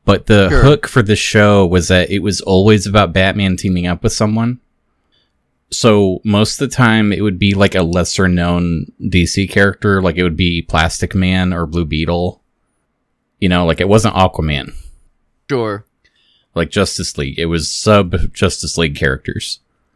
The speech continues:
Speaker 1: And it
Speaker 2: I
Speaker 1: was
Speaker 2: hate
Speaker 1: very
Speaker 2: Aquaman.
Speaker 1: What?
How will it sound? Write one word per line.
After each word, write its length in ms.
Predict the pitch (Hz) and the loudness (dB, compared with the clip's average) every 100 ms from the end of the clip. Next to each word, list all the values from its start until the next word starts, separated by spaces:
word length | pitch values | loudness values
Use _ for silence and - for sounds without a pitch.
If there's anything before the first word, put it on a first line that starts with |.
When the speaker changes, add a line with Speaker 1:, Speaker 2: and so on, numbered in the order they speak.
| _ _ _ _ _ | _ _ _ _ _
Speaker 1:
And 440 | 95 95 95 92 87 - | 0 2 2 0 -4 0
it 80 | |
Speaker 2:
I 40 | 123 | 0
Speaker 1:
was 100 | 120 | 2
Speaker 2:
hate 80 | 113 | 2
Speaker 1:
very 120 | 117 | 4
Speaker 2:
Aquaman. 640 | 156 165 156 156 165 165 160 _ _ | 4 0 -4 -4 -6 -8 -12 _ _
Speaker 1:
What? 340 | 120 135 - | 2 2 2